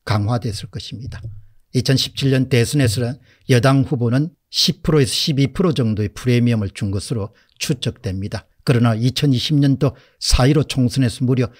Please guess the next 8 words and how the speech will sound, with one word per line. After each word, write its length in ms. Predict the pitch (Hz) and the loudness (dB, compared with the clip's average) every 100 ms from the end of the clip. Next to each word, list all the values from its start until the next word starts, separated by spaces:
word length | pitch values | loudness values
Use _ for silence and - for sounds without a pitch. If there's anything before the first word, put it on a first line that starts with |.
| _ - | _ -2
이십사 640 | 127 - 151 - 127 127 | 0 0 -2 -2 0 2
에서 200 | 147 139 | 2 0
이십육 560 | 131 123 165 165 208 | 0 0 0 0 0
퍼센트의 640 | 220 208 156 113 120 101 95 | 0 2 2 0 0 -2 -2
득표율이 560 | 123 - 117 101 110 139 - _ | -6 -2 -2 0 -2 -6 -12 _
더해줄 480 | 120 120 143 135 151 | 2 6 6 4 0
수 140 | - 117 | 0 -2
있는 260 | 98 90 | -2 -6